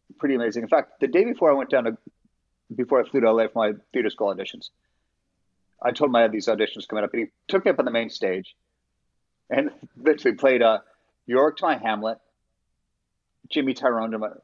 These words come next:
James Tyrone to my Jamie, like, did my, did my monologue, let me perform my monologue to him playing off the, so I actually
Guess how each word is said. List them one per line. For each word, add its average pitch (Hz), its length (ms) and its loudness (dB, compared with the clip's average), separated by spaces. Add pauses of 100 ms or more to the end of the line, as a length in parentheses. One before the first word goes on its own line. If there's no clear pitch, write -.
(140)
James 127 220 -4
Tyrone 120 260 2
to 113 60 -4
my 104 140 0
Jamie, 98 380 -6
like, 104 180 -4 (240)
did 220 180 2
my, 180 220 2 (180)
did 180 120 4
my 165 120 4
monologue, 160 380 0
let 143 120 2
me 135 100 -6 (420)
perform 139 260 -2
my 127 60 2
monologue 120 340 2
to 131 260 -2
him 107 220 -2 (580)
playing 139 220 0
off 127 120 0
the, 123 120 -10
so 165 120 2
I 151 60 6
actually 147 360 -2